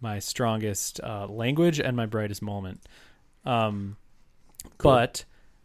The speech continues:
Speaker 1: uh, and other parts of Livewire for sure.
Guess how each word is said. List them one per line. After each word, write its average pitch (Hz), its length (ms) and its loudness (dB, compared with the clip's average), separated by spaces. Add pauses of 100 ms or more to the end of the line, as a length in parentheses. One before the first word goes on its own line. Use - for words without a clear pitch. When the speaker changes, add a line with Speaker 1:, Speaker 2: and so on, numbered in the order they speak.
(180)
Speaker 1:
uh, 110 800 0
and 220 300 2
other 165 160 8
parts 170 240 6
of 117 60 0
Livewire 117 440 2
for 110 120 -10
sure. 107 360 -4